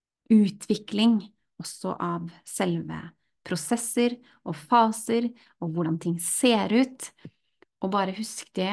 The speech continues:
at, eh, vi blir alle sammen trent av noe større enn oss selv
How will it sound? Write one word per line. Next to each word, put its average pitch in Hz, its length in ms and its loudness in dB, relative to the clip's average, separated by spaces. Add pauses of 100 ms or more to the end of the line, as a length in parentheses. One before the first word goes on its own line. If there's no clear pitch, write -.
(140)
at, 175 360 -4
eh, 170 440 0 (2000)
vi 202 120 0
blir 196 360 0
alle 196 160 -2
sammen 196 580 -2 (540)
trent 220 800 -2 (800)
av 180 200 2
noe 185 240 2
større 175 380 -2
enn 175 120 -2
oss 175 140 -6
selv 233 260 -2